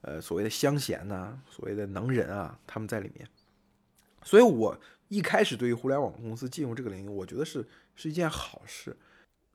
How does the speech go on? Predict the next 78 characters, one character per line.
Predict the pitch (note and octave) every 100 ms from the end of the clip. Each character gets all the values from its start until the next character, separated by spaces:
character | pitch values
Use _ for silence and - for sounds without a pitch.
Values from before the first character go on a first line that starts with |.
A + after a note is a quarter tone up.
| _
就 | - A3
会 | G#3+
有 | B2+ -
一 | F#2+
个 | C3+
这 | D3
样 | C#3
的 | B2
竞 | - C#3 A2
争， | A2+ C3
一， | F3+ F#3 F#3
一 | G#3+
个 | A3+
竞 | A3
争 | F3+ F3+
是 | D#3+
这 | C#3
个 | C3
互 | D#3+
联 | D#3+
网 | B2+ A2+
巨 | C3
头 | A#2+
依 | B2+ D3
托 | C3 D3
于 | B2 A#2
这 | A#2
个 |
渠 | A2 - G2+
道 | B2+ G#2+
能 | D#2+
力， | G2+
因， | G2 B2 C#3
因 | D3+
为 | D3+
用 | E3+ D3
户 | D3 C3
都 | C3
在 | C3+ -
它 | C3+
的 | A#2 - - - _ -
上 | - F#3
面 | G2+
嘛。 | E2 - _ _ - _ -
那 | D3
你， | A2+ F#2+ -
你 | A2
渠 | G2+ - B2
道， | E3 D3+ A#2
哦， | - G3+ F#3+ - -
基 | D#3
于 | D#3 D#3
用 | D3+
户 | C#3 D3
的 | A2
这 | G#2
个 |
需 | - - D#3+
求， | - E2 - _
你 | G#2+
可 | -
能 | G2
去 | A2
扶 | - - B2+
植 | A#2+
品 | A2 - -
牌， | - - - - _
你 | G#2+
去 | B2
寻 | - A#2 D#3
找 | G2+
原 | F#2 F2+
产 | A2 F2+
地， | F2 F#2+
寻 | - B2
找 | B2+
货 | - F#2
源， | - -